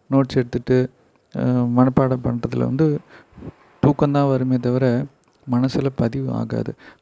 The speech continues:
ஆனா நீங்களா பதில் சொல்லும்போது, அஹ், உங்களுக்கு மறக்கிறதுக்கு வாய்ப்பில்லை. So இது ஒரு விதமான படி-, படிக்கும் முறைன்னு வச்சுக்கோங்களேன்.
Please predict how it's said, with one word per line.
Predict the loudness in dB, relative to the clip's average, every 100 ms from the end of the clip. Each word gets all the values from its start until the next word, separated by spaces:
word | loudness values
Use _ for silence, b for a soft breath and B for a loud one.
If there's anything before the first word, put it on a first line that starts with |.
| _
ஆனா | -2 0
நீங்களா | 0 -2 0 0 2
பதில் | 0 0 -2
சொல்லும்போது, | -4 -4 -2 0 0 -2 -6 b b _ _ -10
அஹ், | -4 -2 0 -2 -2 -2
உங்களுக்கு | 0 2 2 2 -4 -6 -4 0
மறக்கிறதுக்கு | 2 2 0 -2 -2 -4
வாய்ப்பில்லை. | -4 -4 -4 -4 -4 -6 b b b b _
So | -12 -4 -2 -2 -6 -12
இது | -8 -4 0
ஒரு | 2 0 -4 _ -10 -8 -4
விதமான | -2 0 0 -2 -2 -6 -8 _ _ -8
படி-, | -4 -4 -10 _ _ _ _ _ _ _
படிக்கும் | 0 0 -4 -6 -2
முறைன்னு | 0 0 -2
வச்சுக்கோங்களேன். | -6 -10 -10 -6 -4